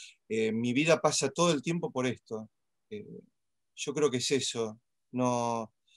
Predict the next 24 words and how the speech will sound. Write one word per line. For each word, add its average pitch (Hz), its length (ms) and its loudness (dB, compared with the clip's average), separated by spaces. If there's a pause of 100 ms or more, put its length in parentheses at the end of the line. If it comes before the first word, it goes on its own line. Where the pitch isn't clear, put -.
(440)
no 139 140 0
podría 147 300 10
definirlo 135 640 4
de 120 60 4
otra 120 160 -2
manera, 113 640 0
es, - 680 -4
es 113 340 -6
una 127 180 2
pasión, 147 720 2 (1080)
eh, 107 360 -2
lo, 110 460 -6
lo 113 220 0
siento 135 440 0
durante 113 420 -2 (720)
todo 147 200 8
mi 131 140 4
compromiso, 123 1080 2 (600)
todo, 139 300 4 (200)
todo, 143 380 6 (140)
todo, 180 320 4
todo 180 280 6
pasa 175 360 4
por, 113 400 2